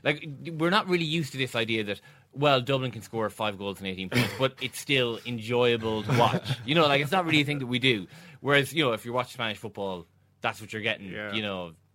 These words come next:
Speaker 1: you know, thirty weekends out of the thirty-eight, uh, out of the thirty-eight ga-, uh, rounds of games. But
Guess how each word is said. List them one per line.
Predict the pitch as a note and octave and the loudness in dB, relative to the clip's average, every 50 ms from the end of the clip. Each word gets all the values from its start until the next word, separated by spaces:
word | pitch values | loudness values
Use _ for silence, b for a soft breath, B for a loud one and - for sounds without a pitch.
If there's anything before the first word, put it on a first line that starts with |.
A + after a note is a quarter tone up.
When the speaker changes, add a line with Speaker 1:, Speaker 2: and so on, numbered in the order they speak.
| _ _ _ | _ _ _
Speaker 1:
you | - A2 G#2+ | -6 -4 -4
know, | G2 F2 | -4 -4
thirty | F2+ - - A2 F#2 F#2+ F#2 | -6 -4 -4 -4 -2 -2 -4
weekends | F2 F#2+ F#2 E2+ F#2+ F#2+ F#2 F2+ E2 F#2+ | -4 -4 -6 -4 -4 -4 -4 -4 -4 -6
out | F#2 F2 | -6 -6
of | E2 | -6
the | E2+ E2+ | -8 -12
thirty-eight, | - - - F#2+ F2+ F2+ F2 F2 E2+ D#2+ - _ _ _ _ _ _ _ _ - | -12 -6 -6 -6 -4 -4 -4 -4 -4 -6 -8 _ _ _ _ _ _ _ _ -4
uh, | G2 G2 F#2+ F2 - - | -2 -2 -2 -2 -4 -2
out | F#2 G2+ G2 | -2 -2 -2
of | F2 | -2
the | F2+ | -6
thirty-eight | E2+ - G2+ F#2+ F#2+ F#2 F2+ E2+ - | -4 -4 -4 -2 0 -2 -2 -2 -2
ga-, | - F#2 F#2 D2+ E2+ F2+ F2 | -4 -4 -2 0 0 0 0
uh, | E2 | 0
rounds | E2 F2+ G2 F#2+ F2+ E2+ C#2+ | 0 0 -2 -2 -2 -4 -8
of | F2+ E2+ | -4 0
games. | G#2 G2+ F#2 E2 E2 - - B B B B B B B B _ _ | 0 0 0 -2 -4 -12 -18 B B B B B B B B _ _
But | - C#3+ C#3 C#3 | 4 4 4 4